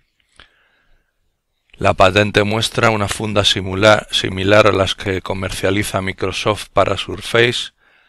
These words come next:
las tapas con teclado touch cover o type cover que además protegen y apagan la pantalla. También puede verse un lápiz óptico y un soporte trasero, que la verdad está chulo, pero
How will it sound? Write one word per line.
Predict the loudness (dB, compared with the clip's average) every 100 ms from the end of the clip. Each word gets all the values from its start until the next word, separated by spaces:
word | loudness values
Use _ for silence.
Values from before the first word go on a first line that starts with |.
| _
las | -2 -2 0
tapas | -2 0 -2 -2
con | -6 -6
teclado | -6 0 2 2 0
touch | -8 -12 -8 -8 -6
cover | -2 0 2 0 -2 _ _ _ _ _ _
o | -4 -4
type | -4 -8 -4 -4
cover | 0 2 2 2
que | 0
además | 0 -2 -6
protegen | -4 -6 -2 -4 -2 -4
y |
apagan | -4 0 2 2
la | 0
pantalla. | -4 -4 -2 -2 -6 -20 _ _ _ _ _ _ -20 _ _
También | -6 -4 0 2 2 0
puede | -2 0
verse | 0 0 -2
un | -2
lápiz | 0 0 0 -4
óptico | -6 -4 -2 0
y | -2
un | -4
soporte | -6 -6 -4 -4 -4
trasero, | -4 -2 0 0 0 -2 -6 _ _ _ _ _ _ _ _
que | -4 0
la | 2
verdad | 2 4 4 4 0 _ _ _ _ _ _
está | -8 -6 0 0
chulo, | 0 -6 -8 -12 _ _ _ _ _ _
pero | -4 -2 -2 -4 -8